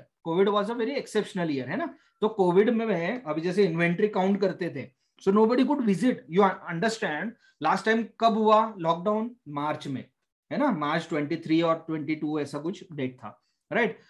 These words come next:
So उसके बाद थर्टी फर्स्ट मार्च को स्टॉक काउंट्स होते हैं काफी एंटिटी के, क्योंकि ईयर एंड वो रहता है। So ऑडिटर को हम ऐसे में देखेंगे कि ऑडिटर को है ना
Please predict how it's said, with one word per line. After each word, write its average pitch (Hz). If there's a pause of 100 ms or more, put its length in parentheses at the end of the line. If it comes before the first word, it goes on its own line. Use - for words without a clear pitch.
(240)
So 185
उसके 196
बाद 247 (260)
थर्टी 170
फर्स्ट 220
मार्च 220
को 226
स्टॉक 214
काउंट्स 220
होते 208
हैं 208
काफी 202
एंटिटी 185
के, 185
क्योंकि 175
ईयर 165
एंड 180
वो 175
रहता 160
है। 151 (360)
So 185
ऑडिटर 175
को 220 (100)
हम 165
ऐसे 165
में 202
देखेंगे 196
कि 175
ऑडिटर 151
को 190
है 196
ना 269